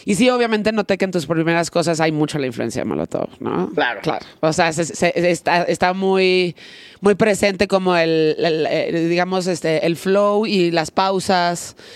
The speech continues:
Speaker 1: este, y la forma como de entregarlo.
Speaker 2: La lírica,
Speaker 1: Ajá,
Speaker 2: eh,
Speaker 1: exacto.
Speaker 2: ajá.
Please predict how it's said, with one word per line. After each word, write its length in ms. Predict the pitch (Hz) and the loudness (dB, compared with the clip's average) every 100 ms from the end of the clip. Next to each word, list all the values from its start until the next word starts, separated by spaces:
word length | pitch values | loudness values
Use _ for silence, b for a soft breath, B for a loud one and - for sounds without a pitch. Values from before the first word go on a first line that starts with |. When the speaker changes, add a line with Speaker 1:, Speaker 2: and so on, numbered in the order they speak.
| B B B | B B B
Speaker 1:
este, 480 | 170 160 180 170 | 0 0 2 2
y 140 | 165 175 | 4 2
la 100 | 165 | 2
forma 300 | 180 185 190 | 0 0 -2
como 260 | 196 160 | 0 0
de 240 | 147 147 147 | 2 2 0
entregarlo. 460 | 147 156 170 175 165 | 0 2 4 4 4
Speaker 2:
La 60 | 160 | 2
lírica, 300 | 143 127 139 | 0 -2 -2
Speaker 1:
Ajá, 420 | 151 165 170 170 | 0 2 2 0
Speaker 2:
eh, 20 | |
Speaker 1:
exacto. 460 | 156 - 160 135 98 | -4 -2 -4 -4 -6
Speaker 2:
ajá. 140 | 101 | -8